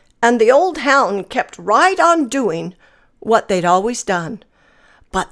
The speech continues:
that peacock had never lived on a farm. He had no idea what to do. So he spread his fancy feathers and set to shrieking.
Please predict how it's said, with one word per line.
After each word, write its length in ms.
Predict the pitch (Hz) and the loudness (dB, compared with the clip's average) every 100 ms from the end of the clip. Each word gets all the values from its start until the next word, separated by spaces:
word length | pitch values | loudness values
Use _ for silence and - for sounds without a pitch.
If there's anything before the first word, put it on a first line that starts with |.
| _ | _
that 280 | 320 381 - _ _ | -2 0 -2 _ _
peacock 800 | - 480 254 - 131 143 - - _ _ _ | 2 2 2 0 0 0 -10 -20 _ _ _
had 240 | - 233 202 | -6 -4 0
never 240 | 285 302 | 2 2
lived 360 | 277 440 622 226 | 0 -2 0 0
on 160 | 202 | 0
a 60 | 165 | -2
farm. 440 | - 165 151 208 - _ _ _ _ _ | -4 -4 -4 -10 -16 _ _ _ _ _
He 220 | - 311 | -6 0
had 220 | 208 160 | 2 0
no 440 | 175 175 185 277 311 | -4 -2 4 6 6
idea 600 | 311 294 226 220 - - _ _ _ | 4 2 0 -2 -2 -12 _ _ _
what 240 | 175 - - | -4 -4 -4
to 100 | 156 | -8
do. 300 | 170 143 - _ _ _ _ _ _ _ _ _ _ _ _ _ _ - - _ _ _ _ _ _ _ - | -6 -6 -10 _ _ _ _ _ _ _ _ _ _ _ _ _ _ -20 -20 _ _ _ _ _ _ _ -4
So 220 | - 208 | 0 0
he 180 | 185 170 | 0 -4
spread 580 | - 226 240 262 269 | -2 2 4 6 4
his 280 | 226 202 151 | 0 -4 -6
fancy 440 | - 208 254 277 302 | -2 0 0 -2 -6
feathers 540 | 208 185 175 - - _ _ _ - | -4 -4 -4 -8 -14 _ _ _ -4
and 180 | 269 262 | -2 0
set 260 | 330 - | 0 0
to 100 | 339 | -4
shrieking. 680 | 330 - 427 - 196 113 | -6 -2 -4 -4 -12 -12